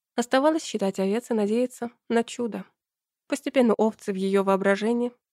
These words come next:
стали всё больше и больше видоизменяться. И к пяти утра уже не милые курчавые животные скакали через оградку,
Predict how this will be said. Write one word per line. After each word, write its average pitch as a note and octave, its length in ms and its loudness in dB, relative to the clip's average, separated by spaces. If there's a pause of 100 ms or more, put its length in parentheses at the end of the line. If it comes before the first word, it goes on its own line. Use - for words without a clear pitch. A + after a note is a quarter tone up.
(160)
стали C#4 300 0
всё C4 200 -4
больше G#3+ 380 -2
и A#3+ 40 2
больше G3 440 -4 (100)
видоизменяться. F#3+ 1040 0 (880)
И A3+ 80 2
к - 80 -6
пяти C4+ 240 0
утра A#3 420 2 (200)
уже G#3+ 260 6
не G#3+ 100 6
милые A3+ 340 6
курчавые F#3+ 640 -2
животные F3+ 480 0
скакали F3+ 480 -6
через F#3+ 300 -6
оградку, G3 540 -6